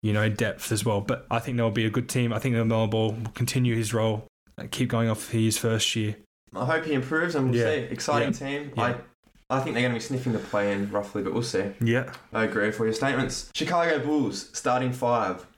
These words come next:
Speaker 2: They have been big this offseason. We'll, we'll dive
Speaker 1: Huge.
Speaker 2: into this in a sec, but Lonzo Ball, <coughs> Zach LaVine, DeMar DeRozan, Patrick Williams.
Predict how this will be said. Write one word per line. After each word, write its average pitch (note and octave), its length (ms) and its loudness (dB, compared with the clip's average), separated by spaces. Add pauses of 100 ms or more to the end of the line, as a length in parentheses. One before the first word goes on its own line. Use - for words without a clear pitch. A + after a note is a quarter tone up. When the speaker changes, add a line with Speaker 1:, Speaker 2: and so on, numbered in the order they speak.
(540)
Speaker 2:
They B2+ 100 0
have C3 180 0
been B2 400 0
big B2+ 240 2
this A#2 180 -2
offseason. A2+ 480 0
We'll, A#2 120 2
we'll B2+ 180 2
dive C3+ 360 2
Speaker 1:
Huge. - 20 2
Speaker 2:
into D3 140 0
this C3 180 -2
in C3 60 2
a A#2 40 2
sec, A#2+ 320 -2
but A2 320 0
Lonzo D#3 380 0
Ball, A2+ 140 -2
<coughs> - 680 -4
Zach D3 240 -2
LaVine, A#2+ 480 0 (360)
DeMar C3+ 300 2
DeRozan, A#2+ 600 0 (240)
Patrick - 340 -4
Williams. D#3 580 0